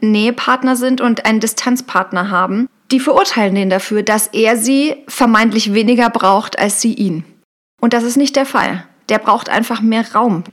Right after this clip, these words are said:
in dieser Beziehung. Das ist ein ganz anderer Modus. Das ist eine völlige Fehlinterpretation meiner Meinung nach.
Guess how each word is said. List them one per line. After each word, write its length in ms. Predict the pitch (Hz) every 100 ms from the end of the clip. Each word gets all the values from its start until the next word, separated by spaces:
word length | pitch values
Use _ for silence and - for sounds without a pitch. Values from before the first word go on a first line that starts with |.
| _ -
in 140 | 233
dieser 240 | 208 185
Beziehung. 580 | 185 - - 165 147 165 - _ _ -
Das 200 | 220 -
ist 300 | 262 254 - _ -
ein 420 | 233 240 226 -
ganz 280 | 254 302 302
anderer 380 | 262 262 262 233
Modus. 380 | 233 233 185 220
Das 100 | 220
ist 60 |
eine 120 | 226
völlige 420 | 240 302 302 302 285
Fehlinterpretation 1160 | - 302 311 220 214 190 196 185 175 - 180
meiner 220 | 175 170
Meinung 300 | 175 170 180
nach. 260 | 180 247